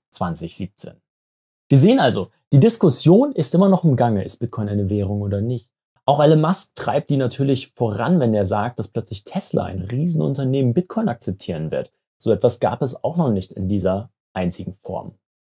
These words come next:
Aber wenn Bitcoin keine Währung ist, gehen wir mal das nächste Argument des Wertspeichers an. Dann kommen wir ganz schnell zu dem Statement, Bitcoin sei wie Gold, digitales Gold.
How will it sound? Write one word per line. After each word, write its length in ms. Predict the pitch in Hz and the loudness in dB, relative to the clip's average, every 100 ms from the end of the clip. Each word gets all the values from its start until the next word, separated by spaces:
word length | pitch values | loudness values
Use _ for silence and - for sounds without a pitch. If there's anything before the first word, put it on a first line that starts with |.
| _ - | _ -6
Aber 200 | 139 160 | 2 4
wenn 160 | 165 214 | 6 8
Bitcoin 320 | 220 - 214 | 6 6 4
keine 280 | 180 202 156 | 8 8 8
Währung 300 | 196 302 226 | 6 6 6
ist, 300 | 87 - - 127 | 2 -4 -6 2
gehen 180 | 127 | 6
wir 80 | 147 | 6
mal 120 | 160 | 6
das 140 | 151 151 | 6 6
nächste 260 | 190 - | 4 4
Argument 360 | 202 180 151 160 | 4 4 2 0
des 220 | 147 113 | -2 2
Wertspeichers 800 | - 302 - - 101 95 90 - | 2 2 -2 0 0 0 -2 -4
an. 260 | 85 - 98 | -8 -10 -8
Dann 100 | 117 | -6
kommen 180 | 113 160 | 2 6
wir 100 | 202 | 6
ganz 280 | 156 175 202 | 6 2 0
schnell 380 | - 170 214 269 | 2 2 2 0
zu 140 | - | 2
dem 120 | 135 | 2
Statement, 720 | 113 - - 175 175 139 101 104 | 2 2 4 4 4 2 2 2
Bitcoin 560 | 190 - - 170 139 | 2 0 -2 0 2
sei 360 | 107 120 151 127 | 0 0 -2 -2
wie 140 | 107 | -2
Gold, 380 | - 143 127 95 | 2 2 4 0
digitales 960 | 104 113 143 139 - 120 131 101 110 104 | -2 -2 -2 -6 -6 -6 -4 -4 -6 0
Gold. 400 | 127 120 87 | 2 2 -2